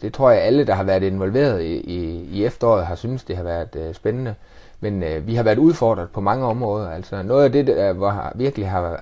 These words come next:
har ramt os hårdt, det har været det her med så mange skader. Øh, uanset, øh, hvilket fodboldhold det drejer sig om. Altså, når du har mellem otte og tolv skader til,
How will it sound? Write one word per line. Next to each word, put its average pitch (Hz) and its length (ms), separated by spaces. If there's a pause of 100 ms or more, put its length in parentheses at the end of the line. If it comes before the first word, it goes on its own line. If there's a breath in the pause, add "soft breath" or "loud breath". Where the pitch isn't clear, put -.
(160)
har 87 200
ramt 120 220
os 95 100
hårdt, 113 300
det 127 100
har 113 60
været 101 200
det 120 120
her 117 120
med 90 280
så 110 140
mange 110 200
skader. 113 360 (600 soft breath)
Øh, 90 520
uanset, 123 420
øh, 80 380 (260)
hvilket 131 280
fodboldhold 110 460
det 92 80
drejer 98 220
sig 107 120
om. 95 120
Altså, 80 300
når 98 160
du 104 80
har 131 180
mellem 120 240
otte 127 200
og 104 60
tolv 123 200
skader 113 340
til, 85 280